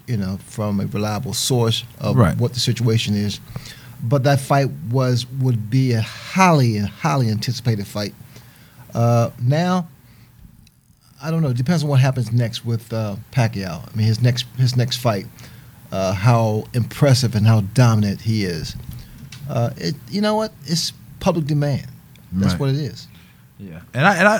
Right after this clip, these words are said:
Speaker 2: and I think, you know, for, for me, I mean, Floyd Mayweather, he's done remarkable, you know, from,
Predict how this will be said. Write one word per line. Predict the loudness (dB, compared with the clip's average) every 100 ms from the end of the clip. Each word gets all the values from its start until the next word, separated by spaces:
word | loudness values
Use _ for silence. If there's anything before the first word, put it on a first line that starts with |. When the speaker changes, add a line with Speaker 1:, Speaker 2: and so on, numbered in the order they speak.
| 0
Speaker 2:
and | -2
I |
think, | -2 0 0 0
you | 4
know, | 4 4
for, | -2 -12
for | -8 -4
me, | -2 0
I | 0
mean, | 0 0 0 -4 -12 -20 -20 -20 -20 -4
Floyd | 2 2
Mayweather, | 4 2 2 0
he's | 0 0 0 0
done | 0 0 0 -4 -6 -18 -20 -20 _ _ -10
remarkable, | -4 2 4 4 2 -2 0 0 -2 -6
you | -2 0
know, | 0 -2
from, | -2 -4 -2 -2 -4 -6